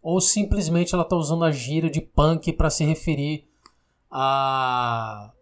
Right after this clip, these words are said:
Quer dizer, ela tá usando não, né? Tá escrito aqui punk. Pode ser a, a famosa gíria que é usada pra, pra se referir a pessoas que são desocupadas, né? Vagabundos e tal. Ele virou,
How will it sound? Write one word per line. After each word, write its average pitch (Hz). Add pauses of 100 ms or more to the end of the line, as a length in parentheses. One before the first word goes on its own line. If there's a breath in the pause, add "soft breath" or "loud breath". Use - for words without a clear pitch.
(160)
Quer 143
dizer, 135
ela 139
tá 151
usando 143
não, 123
né? 110
Tá -
escrito -
aqui -
punk. 120
Pode 131
ser 147 (160)
a, 143
a -
famosa 160
gíria 151
que 160
é 147
usada 143
pra, 127 (400 soft breath)
pra 185
se -
referir 180
a 175
pessoas 160
que -
são 147
desocupadas, 147 (340)
né? 139
Vagabundos 139
e 151
tal. 104 (680 soft breath)
Ele 175
virou, 202